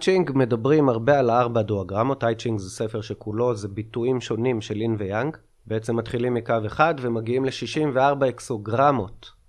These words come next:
כל אקסוגרמה זה שישה קווים של אין ויאנג, שזה בעצם כל האפשרויות הקיימות ביקום, על פי הספר הזה, I Ching. ובספר הזה נתנו מספרים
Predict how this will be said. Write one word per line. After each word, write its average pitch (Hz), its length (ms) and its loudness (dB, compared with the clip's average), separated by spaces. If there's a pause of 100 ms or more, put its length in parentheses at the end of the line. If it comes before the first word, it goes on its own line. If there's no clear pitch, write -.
(720)
כל 131 200 2
אקסוגרמה 123 540 0
זה 110 160 -4
שישה 117 380 -2
קווים 123 400 0
של 117 180 -6
אין 131 160 0
ויאנג, 170 320 -4
שזה 165 220 -8
בעצם 180 340 -6
כל 170 260 0
האפשרויות 135 520 -2
הקיימות 117 680 -2 (680)
ביקום, 110 840 0
על 95 180 -8
פי 110 120 -2
הספר 107 360 -6
הזה, 98 300 -6
I 90 200 -12
Ching. 78 280 -14 (560)
ובספר 123 540 -2
הזה 196 200 0
נתנו 175 360 0
מספרים 139 920 -2